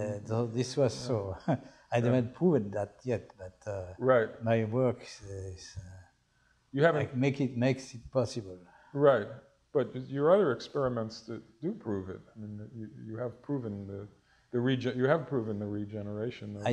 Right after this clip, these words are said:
Speaker 2: have proven regeneration
Speaker 1: of
Speaker 2: of so, a small D N A, but not
Speaker 1: parts, yeah,
Speaker 2: a
Speaker 1: small
Speaker 2: whole, uh, D N A genome. But, uh, I think it's possible
Speaker 1: Ah.
Speaker 2: for a small, uh, D N A, small bacterial D N A, which is four hundred base, four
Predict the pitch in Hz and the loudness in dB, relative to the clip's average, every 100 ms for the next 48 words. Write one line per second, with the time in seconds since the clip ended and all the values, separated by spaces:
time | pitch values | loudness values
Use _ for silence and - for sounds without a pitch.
0 | 123 117 131 143 120 113 117 113 120 117 | 2 2 4 4 4 2 2 2 2 2
1 | - - 156 131 107 - 151 127 110 110 | 0 0 2 0 -6 -2 2 2 0 -2
2 | 110 92 92 95 101 123 135 120 - - | -4 -8 -10 -12 -4 2 6 4 2 -10
3 | 127 127 104 107 123 127 101 98 95 95 | 0 2 2 0 2 4 2 -4 -8 -10
4 | 95 101 110 107 95 104 101 92 87 _ | -14 -10 -8 -8 -8 -10 -10 -12 -18 _
5 | _ _ _ _ 104 101 - 107 101 98 | _ _ _ _ -6 -6 -8 -10 -10 -12
6 | _ _ _ 107 - 147 117 117 - - | _ _ _ -10 -6 -4 -4 -6 -8 -4
7 | 123 123 117 120 120 117 107 104 - 123 | -2 -2 0 0 0 -2 -2 -2 -6 -2
8 | 139 131 117 110 107 104 104 101 95 98 | 0 2 2 0 0 0 -2 -6 -10 -14
9 | 98 _ _ _ _ _ _ _ 107 110 | -18 _ _ _ _ _ _ _ -18 -10
10 | 107 107 107 104 98 - 117 123 107 101 | -8 -6 -6 -8 -14 -14 -2 0 0 -6
11 | 98 104 - 110 104 95 101 98 110 139 | -6 -6 -4 -6 -6 -8 -10 -10 -6 -4
12 | 127 98 - 95 - 117 104 110 98 95 | -6 -8 -14 -18 -10 -10 -8 -10 -10 -12
13 | 98 95 - _ 127 | -14 -14 -18 _ -6